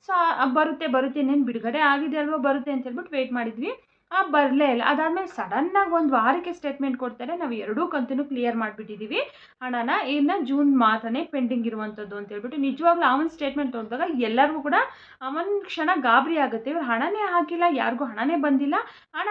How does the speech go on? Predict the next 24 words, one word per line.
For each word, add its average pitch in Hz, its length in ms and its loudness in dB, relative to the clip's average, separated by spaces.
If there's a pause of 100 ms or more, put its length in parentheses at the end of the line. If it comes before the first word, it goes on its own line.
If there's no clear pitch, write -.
ಒಂದ್ 359 200 0
ಹಾಕಿದೀನಿ 311 480 -2
ಅಂತ 285 160 0
ಹೇಳ್ತಾರಲ್ಲ, 269 420 0
ಯಾವಾಗ 254 500 2
ಹಾಕಿದ್ರು, 254 360 -4
ಏನು 240 360 -2
ಜನಗಳನ್ನ 226 440 -2
ಯಾಮಾರಿಸ್ತಾ 247 540 0
ಇದ್ದಾರಾ, 226 260 -8
ಅಥವಾ 226 240 -6 (380)
ಸರ್ಕಾರದ 233 420 -6
ಬಳಿ 233 240 -4
ಹಣ 226 180 -2
ಇಲ್ವಾ, 269 320 2
ಏನಾದ್ರೂ 233 260 0
ನಾಟಕ 240 400 2
ಮಾಡ್ತಿದಾರಾ 269 440 0
ಅಂತ 262 140 0
ಹೇಳ್ಬಿಟ್ಟು 302 260 -2
ಜನಗಳಿಗೆ 269 420 0
ಅನ್ಸೋದು 262 380 -2
ಸಹಜನೇ 240 580 -2
ಅಲ್ವಾ? 220 420 -4